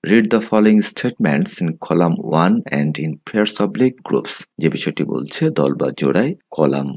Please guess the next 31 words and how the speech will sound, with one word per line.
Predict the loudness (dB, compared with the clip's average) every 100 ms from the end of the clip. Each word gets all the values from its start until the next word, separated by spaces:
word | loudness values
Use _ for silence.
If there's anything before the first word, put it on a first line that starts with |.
| -12 -6
ওয়ানে | 0 2 2 0
দেওয়া | 0 -2 -2
যে | -4 -2 -2 -4 -2
বক্তব্যগুলো | 0 0 0 0 0 -2 -4 -2
রয়েছে | -2 -2 0 0 0 -6 _ -10
সেগুলো | -6 -2 0 0
পড়তে | 0 -2 -4
হবে, | -6 0 0 0 -10 -8 0
match | 2 2 0 -6 -6 0
them | 2 2
with | -2 0 0 0
their | 0 0
tones, | -2 -8 -10 -8 -6 -6 -6 _ _
এবং | -6 -2 0 0 -2 -8 _ -8
সেগুলো | -4 -2 0 2 2 2 -4 -8
মিল | 0 0 0
করতে | -4 -8 -4 -6
হবে | -2 0 4 2 2 _ -4
in | -4
column | -4 -4 0 0 -2 -8 _ _ -12
two, | -6 -6 -6 -2
কলাম | 0 2 0 -6 _ 0
টু | 2
এর | 2
সাথে, | 0 -6 -4 -4 -2
মানে | 0 2 0 -4 -2
কলাম | 2 4 2 2
ম্যাচিং | 0 0 0 0
আমরা | -2 -4
যেটা | -4 -4
জানি, | -2 0 2 2